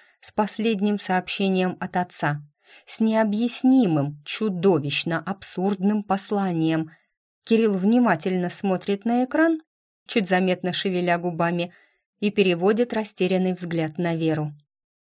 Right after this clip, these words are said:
«Так ты всё-таки ему ответила?» «Нет, конечно, я же тебе сказала, не ответила и отвечать не собираюсь,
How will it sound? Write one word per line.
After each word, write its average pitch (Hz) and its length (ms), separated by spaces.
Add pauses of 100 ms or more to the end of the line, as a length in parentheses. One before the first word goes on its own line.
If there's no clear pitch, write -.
(120)
«Так 160 240
ты 170 200
всё-таки 160 440
ему 170 280
ответила?» 151 720 (260)
«Нет, 247 360
конечно, 277 760 (260)
я 220 220
же 190 80
тебе 196 280
сказала, 202 680 (280)
не 214 140
ответила 190 540
и 165 60
отвечать 185 560
не 202 120
собираюсь, 214 800